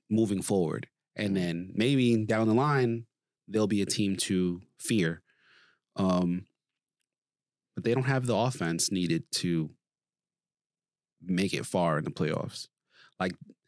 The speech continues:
you need both. And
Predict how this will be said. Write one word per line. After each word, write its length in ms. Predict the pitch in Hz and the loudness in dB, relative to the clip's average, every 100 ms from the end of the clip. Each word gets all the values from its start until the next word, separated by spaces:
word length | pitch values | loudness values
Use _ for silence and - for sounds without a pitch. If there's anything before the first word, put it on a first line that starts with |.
| _ _ _ _ _ _ _ - | _ _ _ _ _ _ _ 0
you 120 | 123 | 4
need 180 | 185 123 | 4 4
both. 480 | 120 - - - - - - - _ _ - - | 0 0 -4 -6 -10 -16 -20 -20 _ _ -16 -4
And 240 | 110 107 | 0 0